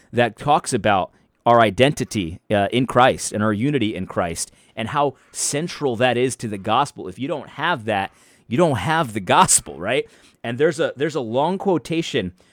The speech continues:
from Thabiti Anyabwile. It's the longest quotation in this book, and I had to quote it in its entirety because if, if I didn't, you would think I was making it up if I summarized the quotation where, where Thabiti says that, you know, "Our identity in Christ is not what we need right now. What we need is identity with us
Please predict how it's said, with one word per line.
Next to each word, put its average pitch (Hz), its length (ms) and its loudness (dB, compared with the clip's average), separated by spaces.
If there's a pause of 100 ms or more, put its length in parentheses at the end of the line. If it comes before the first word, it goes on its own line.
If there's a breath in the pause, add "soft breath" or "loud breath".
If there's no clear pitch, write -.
(100)
from 131 240 -4
Thabiti 139 460 -2
Anyabwile. 135 500 -2
It's 98 120 -2
the 127 60 0
longest 165 360 0
quotation 151 480 -2
in 117 160 -2
this 104 180 -2
book, 123 300 0
and 117 80 0
I 120 60 0
had 170 280 4
to 185 80 2
quote 170 300 -2
it 147 60 0
in 135 100 0
its 123 160 -4
entirety 123 440 2
because 110 380 2 (320 soft breath)
if, - 160 6 (180 soft breath)
if 139 140 0
I 135 80 6
didn't, 135 460 2 (160 soft breath)
you 143 120 2
would 170 120 8
think 165 200 2
I 147 120 8
was 117 180 4
making 131 320 4
it 113 80 2
up 127 220 8
if - 100 0
I 113 80 6
summarized 101 600 0
the 95 60 -8
quotation 101 580 -4
where, 101 180 0 (220 soft breath)
where 123 120 6
Thabiti 131 440 4
says 117 320 2
that, 110 200 2 (200 soft breath)
you 330 80 2
know, 247 100 10
"Our 254 180 10
identity 277 440 4
in 226 80 0
Christ - 360 4
is 143 120 -4
not 220 180 4
what 220 100 0
we 180 80 2
need 175 200 0
right 139 160 2
now. 131 180 0
What 175 140 0
we 190 80 2
need 233 180 0
is 190 140 6
identity 180 420 4
with 165 220 2
us 190 200 2